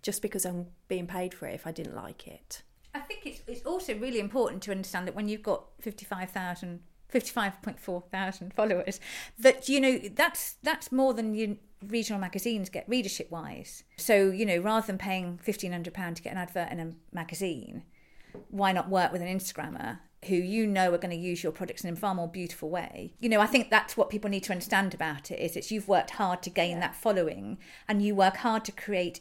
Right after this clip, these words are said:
Speaker 2: interesting posts.
Speaker 1: Yeah.
Speaker 2: You know, it's not just simply taking a picture of a kettle in the background. It's actually, you know, setting it up. You can take a, you know, a good couple of hours. It can take a day. You might have to do different, you might have an agreement to do different posts, different stories.
Speaker 1: Yeah, it takes a lot of time. So you've got the whole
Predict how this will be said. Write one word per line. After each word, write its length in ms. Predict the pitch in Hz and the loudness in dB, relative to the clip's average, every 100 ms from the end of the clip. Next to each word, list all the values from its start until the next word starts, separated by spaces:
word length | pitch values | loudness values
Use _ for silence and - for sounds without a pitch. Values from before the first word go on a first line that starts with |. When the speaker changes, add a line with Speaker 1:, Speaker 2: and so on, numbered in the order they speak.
| - | -6
Speaker 2:
interesting 560 | 196 185 185 - - 175 | -4 -4 -8 -10 -12 -10
posts. 640 | - 180 - - - - - | -8 -8 -8 -16 -18 -20 -20
Speaker 1:
Yeah. 140 | 208 175 - - | -20 -20 -12 0
Speaker 2:
You 80 | |
know, 80 | 202 | 2
it's 140 | 185 233 | 4 4
not 220 | 226 - | 4 4
just 200 | 214 - | -2 0
simply 240 | 214 190 196 | -2 -2 -2
taking 220 | 190 185 | -2 -2
a 40 | |
picture 200 | 185 - 185 | -2 -2 -4
of 40 | |
a 40 | |
kettle 260 | 180 196 - | -6 -8 -8
in 60 | 180 | -2
the 40 | |
background. 460 | 196 - 175 160 165 | -2 -2 -6 -8 -8
It's 160 | - | -2
actually, 580 | 208 - - 185 180 175 - - - - | -2 -4 -4 -2 -2 -4 -10 -20 -14 -4
you 80 | 196 | 0
know, 120 | 170 | 2
setting 380 | 170 196 - 185 | 4 2 2 -2
it 120 | - | 0
up. 180 | 185 240 | 0 -2
You 80 | 262 | -2
can 140 | 269 | -2
take 260 | 339 320 233 | 2 2 0
a, 100 | 196 | -4
you 120 | 196 240 | -2 -2
know, 160 | 147 | -2
a 20 | |
good 180 | 160 214 | -2 -6
couple 200 | - 190 | -6 -8
of 80 | 185 | -2
hours. 340 | 185 190 196 | -2 0 -2
It 80 | - | -4
can 120 | 175 | -10
take 200 | 170 165 | -10 -10
a 40 | 170 | -4
day. 300 | 214 208 208 | 2 4 2
You 200 | 190 175 | 0 -4
might 140 | 170 | -6
have 80 | - | -6
to 180 | - 170 | -6 -6
do 60 | 165 - _ - | -6 -18 _ -8
different, 320 | 196 - 170 | -8 -6 -2
you 60 | 202 | 0
might 100 | 170 | 0
have 120 | 190 | 2
an 100 | 180 | 0
agreement 320 | 175 185 180 | 2 0 0
to 60 | - | -6
do 100 | 180 | -6
different 300 | 190 - 175 | -6 -8 -4
posts, 280 | 202 190 - | 0 0 -2
different 240 | 185 185 | -8 -10
stories. 560 | - 202 190 180 180 - | -6 -2 2 0 0 -6
Speaker 1:
Yeah, 60 | 294 | -12
it 20 | |
takes 160 | - 269 | -12 -10
a 60 | |
lot 180 | 277 - | -10 -10
of 80 | - | -12
time. 380 | 254 208 175 175 | -10 -8 -6 -8
So 120 | 214 | -8
you've 120 | 214 | -6
got 260 | 220 - - | -4 -4 -4
the 80 | 202 | -4
whole 460 | 240 233 220 214 | 0 0 0 -6